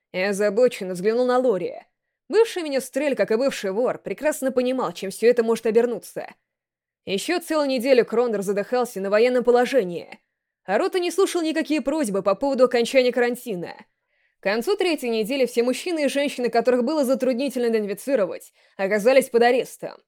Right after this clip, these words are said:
Джейми общался с людьми хозяина, который заверил Аруту, что пересмешники проводят свое расследование. В заливе уже нашли шесть тел. Теперь Аруто и его советники были готовы привести допрос задержанных.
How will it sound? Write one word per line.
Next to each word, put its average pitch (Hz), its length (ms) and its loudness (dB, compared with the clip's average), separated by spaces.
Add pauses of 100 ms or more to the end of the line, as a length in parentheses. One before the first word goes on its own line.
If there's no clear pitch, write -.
(360)
Джейми 339 300 -2
общался 330 380 -2
с - 60 -6
людьми 262 220 0
хозяина, 269 540 0
который 208 240 0
заверил 208 400 2
Аруту, 202 480 -2 (260)
что - 220 -8
пересмешники 247 600 -2
проводят 233 360 4
свое 233 160 2
расследование. 214 800 -4 (340)
В 170 60 -12
заливе 240 480 4
уже 214 160 4
нашли 202 320 -2
шесть 240 300 -4
тел. - 240 -8 (580)
Теперь 415 340 2
Аруто 370 260 -2
и 302 40 0
его 285 120 0
советники 226 580 -2
были 208 180 0
готовы 247 400 0
привести 220 400 -2
допрос 220 340 4
задержанных. 220 800 -2